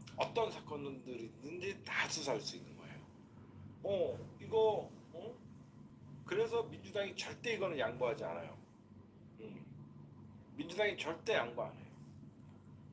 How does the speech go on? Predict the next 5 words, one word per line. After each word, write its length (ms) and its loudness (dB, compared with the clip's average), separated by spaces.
그래서 260 2
국힘당은 520 4
이걸 220 2
계속, 580 6
여러분들, 680 6